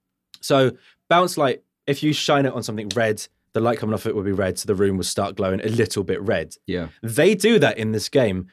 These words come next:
Speaker 1: but, but I believe the way that they do it is whatever color you're shining onto, that's just what the light kind of becomes.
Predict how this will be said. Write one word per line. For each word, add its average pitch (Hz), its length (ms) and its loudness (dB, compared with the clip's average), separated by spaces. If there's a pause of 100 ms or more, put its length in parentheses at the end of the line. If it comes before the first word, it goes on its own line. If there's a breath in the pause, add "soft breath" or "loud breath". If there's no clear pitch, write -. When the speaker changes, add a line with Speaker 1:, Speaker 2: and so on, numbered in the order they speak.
(160 soft breath)
Speaker 1:
but, 131 280 0
but - 160 -2
I 139 160 0
believe 151 340 2
the 143 60 0
way 147 140 6
that 131 80 4
they 127 120 2
do 151 180 2
it 107 100 0
is 98 240 -2 (240 soft breath)
whatever 160 480 4
color 143 460 4
you're 120 220 2
shining 123 400 2
onto, 117 460 0 (260 soft breath)
that's 107 440 -2
just - 280 -2
what 117 200 -4
the 113 80 0
light 110 240 0 (240)
kind 127 420 0
of 120 140 0
becomes. 160 720 -2